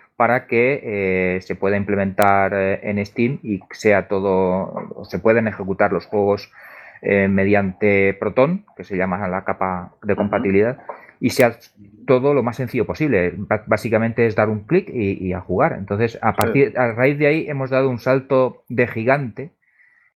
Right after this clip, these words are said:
Speaker 1: eh, hacia adelante en cuanto a, en cuanto a poder jugar. Ojo, no estoy hablando de juego, no estoy hablando del juego nativo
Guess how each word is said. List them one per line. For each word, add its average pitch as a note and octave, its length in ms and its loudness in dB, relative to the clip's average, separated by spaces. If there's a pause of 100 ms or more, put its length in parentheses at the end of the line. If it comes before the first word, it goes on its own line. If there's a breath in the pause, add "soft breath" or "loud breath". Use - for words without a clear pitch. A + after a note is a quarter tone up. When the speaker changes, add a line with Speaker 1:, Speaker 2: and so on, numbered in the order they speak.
(120)
Speaker 1:
eh, G#2+ 240 4
hacia A2 260 -4
adelante A#2+ 480 0
en B2 100 -4
cuanto G#2+ 440 0
a, F#2 420 2
en G#2+ 140 -4
cuanto A2+ 240 0
a F#2 80 -2
poder A2 280 2
jugar. A2 560 2
Ojo, B2 360 -6
no A2+ 100 -4
estoy D#3 220 -2
hablando C#3+ 340 0
de A#2 120 0
juego, G#2 640 2
no A#2 140 -6
estoy A#2+ 180 -4
hablando A2+ 420 2
del G2 240 2
juego G2+ 500 2
nativo F#2+ 840 0